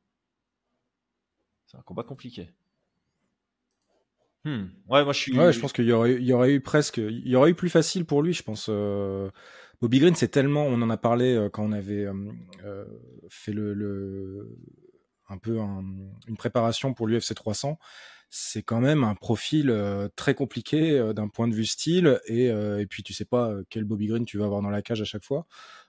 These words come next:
Speaker 2: Donc, euh, non, pour le coup, euh, pour le coup, chapeau, euh, chapeau Paddy, Paddy, quoi.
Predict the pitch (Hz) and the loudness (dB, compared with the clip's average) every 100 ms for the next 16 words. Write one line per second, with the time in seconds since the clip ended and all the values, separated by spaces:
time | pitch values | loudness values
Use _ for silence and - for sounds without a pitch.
0 | _ 107 101 107 110 147 170 143 139 170 | _ -14 -8 -4 0 0 4 2 2 2
1 | 175 135 123 123 135 131 170 - 120 139 | 6 6 6 4 0 -2 -2 -4 -4 0
2 | 139 117 131 131 131 107 101 120 117 110 | 0 0 -4 -4 -2 -2 -4 -8 -8 -6
3 | 104 - | -6 -10